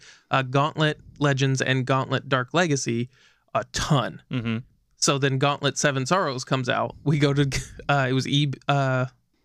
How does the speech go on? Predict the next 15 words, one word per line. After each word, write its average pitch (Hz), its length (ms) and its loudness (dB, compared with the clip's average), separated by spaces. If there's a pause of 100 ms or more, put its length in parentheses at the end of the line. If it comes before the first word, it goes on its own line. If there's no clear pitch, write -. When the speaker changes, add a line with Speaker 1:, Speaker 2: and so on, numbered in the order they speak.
(140)
Speaker 1:
Electronics 147 440 0
Boutique, 135 400 0
E 135 100 2
B, 139 280 0 (180)
Speaker 2:
Mm-hmm. 117 240 -6 (200)
Speaker 1:
at 139 120 0
the 147 60 -2
time 143 280 2
before 131 360 0
it 117 40 -2
got 123 160 0
bought 117 160 0
out 123 180 -2
by 123 160 -2
GameStop. 127 540 -2